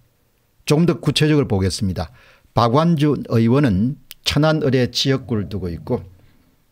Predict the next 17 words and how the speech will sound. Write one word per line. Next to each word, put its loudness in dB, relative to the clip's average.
사전투표 -2
득표율과 -2
당일 2
투표 -4
득표율이 -6
플러스 0
팔점공육 0
퍼센트를 -2
기록했습니다. -8
정상적인 2
선거, -4
사전투표 0
조작이 0
없는 0
경우에 -4
이 0
차이는 0